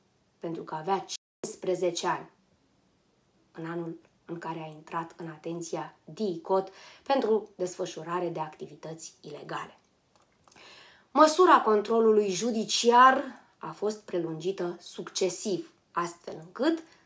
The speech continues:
la data când s-a comis omorul din Vama Veche, tânărul în vârstă de șaptesprezece ani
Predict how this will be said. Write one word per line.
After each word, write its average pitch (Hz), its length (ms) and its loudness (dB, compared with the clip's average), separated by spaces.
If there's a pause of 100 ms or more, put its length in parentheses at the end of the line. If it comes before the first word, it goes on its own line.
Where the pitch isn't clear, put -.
(340)
la 160 120 -10
data 170 540 0 (160)
când - 120 -16
s-a - 100 -14
comis 196 380 0
omorul 175 480 2
din 160 180 -12
Vama 185 340 -2
Veche, 202 480 2 (340)
tânărul 190 520 2
în 160 140 -12
vârstă 185 340 -4
de 160 100 -6
șaptesprezece 175 1080 0
ani 202 300 0